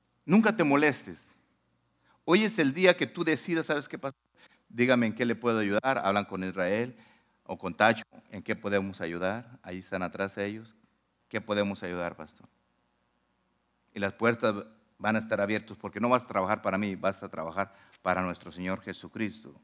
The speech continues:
Dice en, en Mateo veinte trece,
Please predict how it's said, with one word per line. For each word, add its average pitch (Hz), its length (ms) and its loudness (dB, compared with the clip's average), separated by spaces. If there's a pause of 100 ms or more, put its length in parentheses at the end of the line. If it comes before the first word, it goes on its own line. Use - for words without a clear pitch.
(1600)
Dice 156 360 4
en, 143 100 2
en 120 120 4
Mateo 139 380 8
veinte 143 400 4
trece, 101 520 0